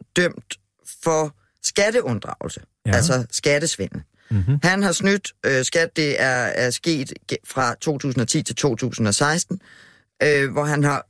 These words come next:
Speaker 1: undladt at opgive en indkomst, som så er blevet overført til et andet land.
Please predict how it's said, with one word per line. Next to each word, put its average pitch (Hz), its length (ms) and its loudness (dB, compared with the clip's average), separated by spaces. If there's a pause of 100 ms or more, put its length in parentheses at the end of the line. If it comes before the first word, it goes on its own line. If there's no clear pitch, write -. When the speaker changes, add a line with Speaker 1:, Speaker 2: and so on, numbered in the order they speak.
(120)
Speaker 1:
undladt 156 540 2
at 139 140 -2
opgive 131 480 -4
en 127 100 2
indkomst, 123 640 0
som 120 200 -2
så 120 120 0
er 110 120 0
blevet 110 200 0
overført 110 440 0
til - 140 -4
et 107 80 -2
andet 107 220 2
land. 160 200 0